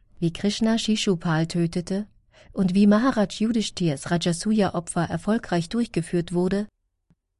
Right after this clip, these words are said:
wies er darauf hin, dass es nach der glücklichen Beendigung des Yajna nur eine Person gab, die nicht zufrieden war, nämlich Duryodhana.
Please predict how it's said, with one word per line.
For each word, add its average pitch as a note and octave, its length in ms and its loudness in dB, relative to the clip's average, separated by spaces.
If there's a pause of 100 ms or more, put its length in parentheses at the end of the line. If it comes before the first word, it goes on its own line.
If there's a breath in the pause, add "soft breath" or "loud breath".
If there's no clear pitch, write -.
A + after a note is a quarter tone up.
wies G3 380 0
er A3+ 200 -2
darauf E3+ 380 0
hin, F3 320 0 (520 soft breath)
dass G3+ 180 -2
es C4+ 160 -2
nach A#3 180 0
der G#3 160 0
glücklichen A#3 560 0
Beendigung F#3+ 640 2
des E3 200 0
Yajna G3+ 520 0 (460)
nur F#3+ 260 2 (180)
eine A#3 360 2
Person F3+ 560 2
gab, C#3+ 380 -4 (460)
die D#3 120 -4
nicht F3 560 0
zufrieden E3 640 0
war, - 240 -10 (960)
nämlich E3+ 760 0 (560)
Duryodhana. F#3+ 680 4